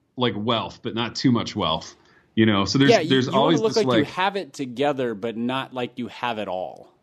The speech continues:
Speaker 2: It's this
Speaker 1: Yeah, not like you're a male model, you know?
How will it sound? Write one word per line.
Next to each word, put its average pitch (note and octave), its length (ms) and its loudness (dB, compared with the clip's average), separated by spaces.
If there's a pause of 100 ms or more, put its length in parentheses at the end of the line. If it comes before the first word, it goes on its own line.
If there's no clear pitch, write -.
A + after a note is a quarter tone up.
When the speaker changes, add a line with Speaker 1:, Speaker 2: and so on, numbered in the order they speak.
(140)
Speaker 2:
It's D3 200 0
this D#3+ 280 2
Speaker 1:
Yeah, G#2+ 240 2
not C3+ 180 0
like C3 160 -2
you're A#2+ 140 4
a G#2+ 40 2
male A2 280 2
model, F#2+ 480 -2 (200)
you G#2 140 2
know? E2+ 340 0